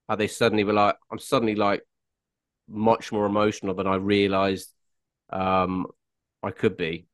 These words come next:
Um, I mean, we've, I've got three, and I remember, so I, I first became a dad two thousand twelve. And, and our daughter, and yeah, it is, it is the most overwhelming. It's, it's the only thing in life you can't be cynical about.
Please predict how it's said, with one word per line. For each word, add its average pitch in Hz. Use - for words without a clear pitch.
Um, 92
I 98
mean, 104
we've, 117
I've 120
got 90
three, 104
and 104
I -
remember, 104
so 101
I, 98
I -
first 101
became 101
a -
dad 98
two 104
thousand 95
twelve. 98
And, 95
and 95
our 104
daughter, 104
and 117
yeah, 117
it 110
is, 113
it 92
is 101
the 110
most 104
overwhelming. 101
It's, 120
it's -
the 143
only 170
thing 151
in 143
life 123
you 117
can't 117
be 113
cynical 104
about. 82